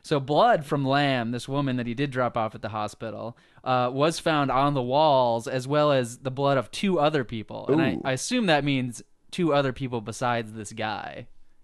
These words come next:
Speaker 1: 'Cause they would
Speaker 2: Whoa.
Speaker 1: say it was his
Speaker 2: So two
Speaker 1: blood,
Speaker 2: other
Speaker 1: right?
Speaker 2: victims.
Speaker 1: Two other victims. Police
Speaker 2: Ooh.
Speaker 1: have, uh, not been able to identify who the other two people may, might
Speaker 2: Dude,
Speaker 1: be.
Speaker 2: he was probably making a fat lady jacket.
Speaker 1: Yeah, but, uh,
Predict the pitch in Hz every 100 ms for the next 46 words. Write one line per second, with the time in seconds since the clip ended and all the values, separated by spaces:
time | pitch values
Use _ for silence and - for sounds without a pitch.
0 | - 139 139 127 151 127 113 104 127 120
1 | 151 175 170 147 127 104 135 - 90 71
2 | - - 196 180 131 123 147 143 117 101
3 | 110 - - 175 170 156 139 127 117 131
4 | 151 156 143 123 123 139 127 143 151 151
5 | 143 143 135 131 131 131 - 139 139 127
6 | 123 123 - 127 160 196 151 208 160 -
7 | 185 202 170 185 190 175 175 185 147 120
8 | 101 104 82 - - - - 160 120 131
9 | 156 - 160 139 131